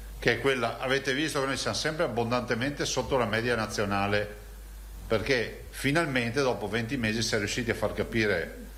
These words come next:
a, a livello nazionale che non bisogna guardare il numero de-, dei positivi, ma la percentuale di positivi sui tamponi. Allora facciamo noi la tabella, così non c'è più dubbio, vedete che nessuno la contesta, sono dati ufficiali,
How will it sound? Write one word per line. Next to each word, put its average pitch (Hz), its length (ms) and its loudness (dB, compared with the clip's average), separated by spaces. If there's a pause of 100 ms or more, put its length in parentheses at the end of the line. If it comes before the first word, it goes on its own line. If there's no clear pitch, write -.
(320)
a, 87 440 -2
a 87 60 2
livello 107 360 4
nazionale 110 1000 0
che 123 100 -4
non 113 160 2
bisogna 123 300 4
guardare 110 340 2
il 101 60 -2
numero 110 300 2
de-, 95 120 -2
dei 92 160 0
positivi, 113 580 2
ma 110 120 4
la 101 80 4
percentuale 110 600 2
di 110 80 0
positivi 98 440 -4
sui 95 220 -2
tamponi. 82 500 0 (400)
Allora 117 200 4
facciamo 127 320 0
noi 120 120 2
la 95 80 2
tabella, 110 440 2
così 104 200 0
non 98 120 0
c'è 90 120 -2
più 95 160 -2
dubbio, 80 320 0
vedete 107 300 4
che 107 80 0
nessuno 95 340 2
la 85 60 4
contesta, 85 540 0
sono 92 180 0
dati 92 180 4
ufficiali, 87 640 0